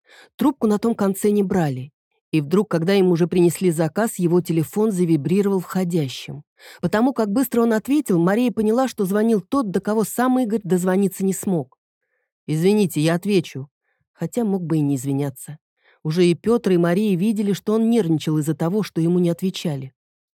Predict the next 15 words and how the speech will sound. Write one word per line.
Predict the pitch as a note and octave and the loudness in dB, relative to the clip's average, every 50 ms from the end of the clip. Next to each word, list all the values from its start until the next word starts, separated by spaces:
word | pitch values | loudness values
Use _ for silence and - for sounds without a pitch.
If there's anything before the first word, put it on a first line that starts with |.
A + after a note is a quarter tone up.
| _ _ _ _ _ _ | _ _ _ _ _ _
«Да, | C3 B2+ C#3+ D#3 D3+ | -10 -4 0 0 0
я | C#3+ C#3 C3+ C#3+ D3 | 0 0 -2 -2 -2
звонил», — | C3+ D3 D#3 D#3+ D#3+ D#3+ D#3+ D#3+ D3+ C#3 B2+ B2 _ _ _ _ _ _ | -2 0 0 2 2 2 2 2 2 0 -2 -6 _ _ _ _ _ _
говорил | C#3 C#3 D3 D3+ C#3+ D3 D3 - - | -8 -6 -4 -2 -2 -2 -2 -2 -4
Игорь | - D3 C3 D3+ C#3+ | -6 -4 -4 -4 -6
вполголоса, | - _ - D3+ C#3+ D3 E3+ G3 F#3+ E3+ D3+ - - C3 - - - - _ | -6 _ -2 -2 -2 0 0 2 2 0 0 -4 -10 -12 -12 -16 -20 -8 _
но | D#3 D#3+ | 0 2
напряжение | D#3+ D3 - D#3+ D#3+ D3+ C#3 F#3+ G3+ G#3 G#3+ G3 | 2 2 2 0 0 2 2 2 2 2 2 0
в | G3 F#3+ | 0 0
голосе | G3+ G3+ G3+ G#3 - - G3+ | 0 0 2 0 0 -2 -2
было | E3+ C#3+ D3+ D#3 D#3+ | -2 0 0 2 2
явным. | E3+ D#3+ D3 D#3+ D3 C3+ C3 C#3 C3+ C3+ C3+ - _ _ _ _ _ _ _ _ _ _ _ | 2 2 2 0 -2 -2 -4 -6 -8 -10 -12 -16 _ _ _ _ _ _ _ _ _ _ _
«Ты | - E3+ E3 | 0 0 0
где, | D#3+ E3 F3+ G#3 G3 | 2 2 2 4 4
малыш?» | E3+ D#3 D#3+ E3 F3 F#3 D#3 - - | 4 2 2 2 0 0 -2 -4 -12